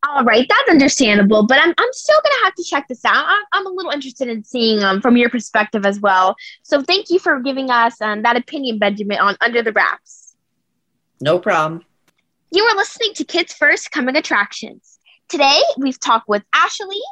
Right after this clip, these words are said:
Speaker 1: on Dear Evan Hansen, as we spoke with Avalon on The Ghost and Molly McGee, and as her interview with Donna Snyder on The Ghost and Molly McGee. We just spoke with Benjamin as he reviewed Under the Wraps,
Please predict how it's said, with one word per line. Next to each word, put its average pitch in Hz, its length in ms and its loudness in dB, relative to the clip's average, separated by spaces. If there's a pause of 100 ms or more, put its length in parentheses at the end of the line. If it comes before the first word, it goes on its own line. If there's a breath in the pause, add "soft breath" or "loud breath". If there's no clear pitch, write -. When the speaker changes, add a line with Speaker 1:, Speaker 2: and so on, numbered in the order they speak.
(420)
Speaker 1:
on 247 260 0
Dear 254 240 -8
Evan 240 280 -6
Hansen, 302 420 -4 (840)
as 285 180 0
we 285 80 -4
spoke 269 260 -2
with 269 160 -10
Avalon 302 480 0
on 233 140 -4
The 233 80 -8
Ghost 226 400 -4
and 233 100 -4
Molly 220 260 0
McGee, 220 360 -4 (160)
and 262 200 0
as 240 200 0
her 247 160 -2
interview 269 420 -2
with 214 200 0
Donna 208 280 0
Snyder 254 400 0 (220)
on 233 140 -4
The 214 60 2
Ghost 208 360 -2
and 208 100 -2
Molly 196 220 2
McGee. 196 400 -4 (560)
We 294 100 6
just 339 180 2
spoke 320 240 2
with 262 180 0
Benjamin 285 540 2
as 240 220 2
he 247 80 -2
reviewed 220 380 0
Under 233 160 0
the 214 100 0
Wraps, - 560 -2